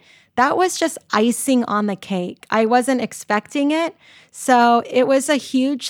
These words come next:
thrill, and it was a lot of fun recording the book together.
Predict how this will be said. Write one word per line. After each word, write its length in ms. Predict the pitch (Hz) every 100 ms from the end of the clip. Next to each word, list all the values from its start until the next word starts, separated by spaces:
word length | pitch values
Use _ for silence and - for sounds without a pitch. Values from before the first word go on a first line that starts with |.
| - -
thrill, 560 | 202 202 208 277 330 _ _ _ -
and 280 | 240 233 226
it 160 | 269
was 160 | 339 339
a 80 | 254
lot 420 | 190 190 196 196
of 80 | 185
fun 240 | 208 190
recording 480 | 185 - 196 185 185
the 80 | 180
book 240 | 180 -
together. 500 | - 185 180 180